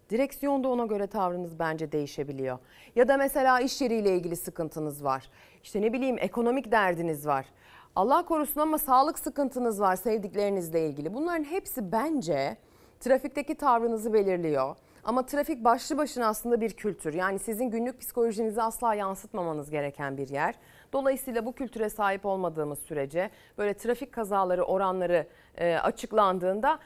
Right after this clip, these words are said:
ülkemizi madalya, madalya almış şekilde görme ihtimalimiz maalesef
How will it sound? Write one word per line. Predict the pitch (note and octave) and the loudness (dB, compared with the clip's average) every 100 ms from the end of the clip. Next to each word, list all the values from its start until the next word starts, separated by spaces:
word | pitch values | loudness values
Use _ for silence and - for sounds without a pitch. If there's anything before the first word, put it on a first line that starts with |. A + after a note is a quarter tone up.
| - | -14
ülkemizi | - A#3 B3+ A#3 A#3 C#4 D4+ - _ _ _ _ _ _ | -6 -4 -2 -2 -2 -4 -6 -8 _ _ _ _ _ _
madalya, | F3+ F#3+ G#3+ G#3+ F#3 E3+ E3 | -2 4 6 6 4 4 2
madalya | F3 F3 F3 F3 A3 F#3 D#3 - | -2 0 2 4 6 6 6 4
almış | - F3 G#3 A#3 | 2 4 4 0
şekilde | - A#3 G#3+ F3+ B3 | -2 -2 -2 0 0
görme | G3 F3 G3 G#3 | 4 4 4 -4
ihtimalimiz | G3 F3+ E3+ E3+ A#3 | -4 0 0 0 -2
maalesef | G#3+ F3 E3 E3+ B3 | -2 0 0 -2 -4